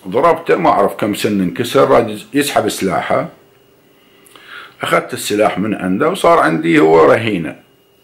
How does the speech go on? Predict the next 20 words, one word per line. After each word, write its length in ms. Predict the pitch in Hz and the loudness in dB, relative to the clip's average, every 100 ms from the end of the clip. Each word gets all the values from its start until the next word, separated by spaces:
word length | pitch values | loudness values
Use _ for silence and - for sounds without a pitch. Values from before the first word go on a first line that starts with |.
| _ - | _ -6
ونزلته 540 | 170 147 165 139 127 | 0 2 2 2 2
جوا 440 | 110 120 131 127 131 127 - | 0 2 0 0 0 0 -4
ودق 520 | - 107 110 160 147 95 - 92 - _ - - | -6 -6 -2 0 0 -4 -14 -16 -16 _ -20 -6
كتل 420 | 180 180 110 92 - - | -4 0 0 0 -6 -12
بضرب، 640 | 95 95 151 139 123 98 - _ _ _ | -8 2 4 4 2 0 -18 _ _ _
ويذ 340 | 160 202 156 135 - | 2 2 2 -2 2
اللي 280 | 135 151 143 | 2 4 2
عايشين 560 | 107 117 113 147 123 90 | 2 0 2 2 2 2
بذاك 280 | 113 - | 0 0
الوقت. 480 | 95 80 73 - 73 - - _ _ - - - - | -4 -4 -6 -6 -10 -10 -20 _ _ -20 -20 -20 -8
حتى 240 | 147 - | -8 -4
الصحافة 500 | 110 - 104 110 117 | -6 -4 0 0 0
النمساوية 720 | 92 85 87 - 90 85 101 87 | -2 -2 -4 -2 0 0 0 -2
بوقتها 720 | 76 107 - 82 85 82 92 - _ | 0 -2 -2 -6 -2 -2 -2 -12 _
كتبت 500 | - 131 - - - - - - _ _ _ _ _ _ | -2 -2 0 -4 -4 -8 -20 -20 _ _ _ _ _ _
بأنه 500 | - 92 90 78 80 95 | -10 -4 -2 -2 -4 -4
أنا 280 | 101 104 | -2 -2
أخذت، 400 | 76 101 92 82 - _ - | -2 -4 -2 -4 -8 _ -10
آه، 380 | 76 69 67 - - - - - - - | -8 -8 -10 -14 -20 -20 -20 -20 -20 -8
أحد 340 | 92 - 87 | -6 0 0